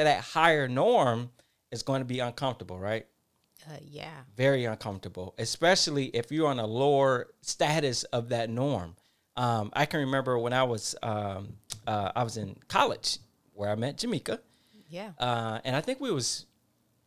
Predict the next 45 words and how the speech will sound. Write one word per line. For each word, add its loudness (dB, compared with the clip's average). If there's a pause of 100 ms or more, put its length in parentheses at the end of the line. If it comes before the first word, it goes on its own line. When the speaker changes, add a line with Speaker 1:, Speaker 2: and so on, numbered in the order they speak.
(260)
Speaker 1:
dating 2
at 0
this -4
point, -8
but -2 (160)
we, -4
um, -2 (200)
I, -12 (280)
I -2
went -2
to 0
an -2
entrepreneurship -6
group, -10 (500)
and, -2
uh, -4
I, -4 (120)
I -2
be-, -8 (140)
began -2
to 0
befriend -4
a, -4
a -6
bunch -4
of -8
people, -4
uh, -4
in, -6
in -4
this -6
particular -4
group, -4
and -6 (340)
they 2
were 2
super, 2
super -2
sharp 0
people. -6
And -4
just 0
put 0
in 0
perspective, -4